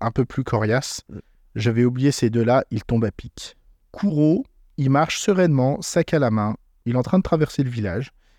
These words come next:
Speaker 1: Et là, on a Oignon, donc, euh, un des gamins qui le voit. Et, euh, il se pose la question, mais pourquoi se rend-il à la plage de si bonne heure ?
Speaker 2: Ah, parce que lui, c'est vrai que dans son, dans son référentiel à lui,
Speaker 1: Bah,
Speaker 2: il
Speaker 1: il
Speaker 2: a pas
Speaker 1: pense
Speaker 2: de,
Speaker 1: que Usopp
Speaker 2: il est
Speaker 1: a
Speaker 2: encore
Speaker 1: menti
Speaker 2: gentil.
Speaker 1: aussi, quoi. Ouais, ouais. Voilà où on en est. L'équipage de Kuro est pas dans une grande forme, honnêtement.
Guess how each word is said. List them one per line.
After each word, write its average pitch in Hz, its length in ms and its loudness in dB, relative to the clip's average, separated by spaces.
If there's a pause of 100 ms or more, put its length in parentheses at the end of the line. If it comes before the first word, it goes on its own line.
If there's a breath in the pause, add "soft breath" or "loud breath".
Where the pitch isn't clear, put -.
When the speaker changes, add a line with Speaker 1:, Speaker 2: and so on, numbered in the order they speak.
(200)
Speaker 1:
Et 127 80 2
là, 156 100 4
on 160 120 4
a 104 160 -2
Oignon, 151 420 2
donc, 110 260 -2
euh, 104 140 0
un 123 120 -2
des 127 180 4
gamins 123 260 4
qui - 220 -14
le 98 80 0
voit. 107 360 -4
Et, 107 220 0
euh, 92 500 -2
il - 80 -6
se - 60 -14
pose 151 180 2
la 139 80 4
question, 120 320 -4
mais 90 300 0
pourquoi - 240 -6
se - 100 -8
rend-il - 300 -4
à 101 40 0
la 104 60 -2
plage 120 220 2
de 110 60 -4
si - 240 -8
bonne 80 160 -6
heure ? - 80 -12 (160)
Speaker 2:
Ah, 143 80 0
parce 113 160 -2
que 110 60 2
lui, 135 140 2
c'est 110 120 0
vrai 127 100 4
que 120 40 -2
dans 101 120 0
son, 98 380 0
dans 92 100 2
son 101 340 -2
référentiel 101 520 -2
à - 20 -6
lui, 98 80 -2
Speaker 1:
Bah, 127 100 4
Speaker 2:
il 147 40 2
Speaker 1:
il 151 40 -2
Speaker 2:
a - 40 -6
pas 185 100 0
Speaker 1:
pense 180 80 0
Speaker 2:
de, - 60 -14
Speaker 1:
que 123 340 2
Usopp 151 260 -2
Speaker 2:
il 117 40 -6
est - 20 -4
Speaker 1:
a 113 40 0
Speaker 2:
encore 117 160 2
Speaker 1:
menti 104 120 -2
Speaker 2:
gentil. 135 100 4
Speaker 1:
aussi, 120 280 -4
quoi. 98 200 -4
Ouais, 120 140 0
ouais. 120 180 -2 (140)
Voilà 147 260 2
où 175 40 2
on 160 140 2
en 123 120 2
est. 131 200 0 (120)
L'équipage 139 800 0 (180)
de 107 160 0
Kuro 135 500 0
est 117 120 -2
pas 196 200 2
dans 190 140 4
une 151 180 0
grande 123 220 0
forme, 170 240 0
honnêtement. 120 460 0